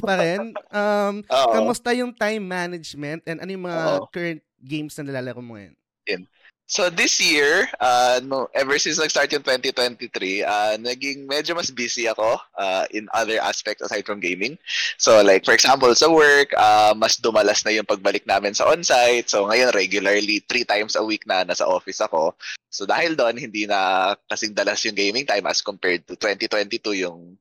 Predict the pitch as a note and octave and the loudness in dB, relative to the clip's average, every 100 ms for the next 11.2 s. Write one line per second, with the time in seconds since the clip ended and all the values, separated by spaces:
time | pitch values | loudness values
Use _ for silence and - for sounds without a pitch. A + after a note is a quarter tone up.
0 | - G#2+ G2 G#2 F#2+ G2 F2 F2 - G#2+ | -8 -6 -6 -8 -6 -6 -4 -6 -6 -4
1 | G#2 F2+ F2 A2 _ _ _ _ _ _ | 0 0 -2 -8 _ _ _ _ _ _
2 | - - A#2+ A#2 A#2 A#2 A#2 A#2+ _ _ | -6 0 2 2 2 2 2 -2 _ _
3 | _ _ - G2+ G#2 A#2 D3 E3 D#3+ D#3 | _ _ -2 0 0 -2 -2 -2 -2 -4
4 | D3 D3 D#3 D3+ G3 G#3+ E3 - B3+ A#2+ | -2 -2 0 0 0 0 -2 -2 -2 -2
5 | C#3 - G#3+ D#3 F3 A#2+ G2 A2 - A#2+ | -2 -2 0 0 0 -2 -2 -6 -2 0
6 | A#2 A2+ F#2+ - G#2+ G2 F#2+ A2 G2+ G#2 | 0 0 -2 -2 -4 -4 -6 -8 -6 -6
7 | G#2 G#2 G2 F2+ _ G#2+ G2+ A2 B2 C3 | -4 -4 -4 -4 _ -2 0 0 0 -2
8 | A#2 - - G#2+ G#2 G2+ G2+ G2+ G2+ G#2 | -2 -4 -2 -2 0 -2 -2 0 0 -2
9 | G#2 G2+ G2 G2+ G#2 - G#2 G2 F2+ - | -4 -4 -4 -6 -12 -8 -8 -4 -4 -2
10 | C3 F3+ D4 D#3 E3 E3+ E3+ D3 D3 C#3+ | -4 -2 0 -2 -4 -6 -4 -2 -2 -4
11 | C#3 | -14